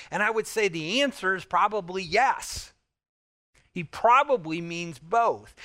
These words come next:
Now, in the context, I was interested, I was reading, uh, commentators, and they were split about sixty forty on this.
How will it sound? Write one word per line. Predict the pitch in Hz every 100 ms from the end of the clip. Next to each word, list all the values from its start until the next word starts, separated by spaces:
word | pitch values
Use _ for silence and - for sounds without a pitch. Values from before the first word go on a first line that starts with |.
| -
Now, | 220 208
in |
the | 196
context, | 185 - 285 302 294 - 127 147 -
I | 185
was | 202 196
interested, | 170 208 - 165 147 170
I |
was | 147
reading, | 151 202 180 180 156 - - -
uh, | - 143 139
commentators, | - - 208 202 170 - 143 123 147 160
and | 139
they | 160
were | 180
split | 170 - 165 180
about | 160 147 131
sixty | - 208 - 196
forty | 175 175 160 151 127
on | 107 104
this. | 101 98 131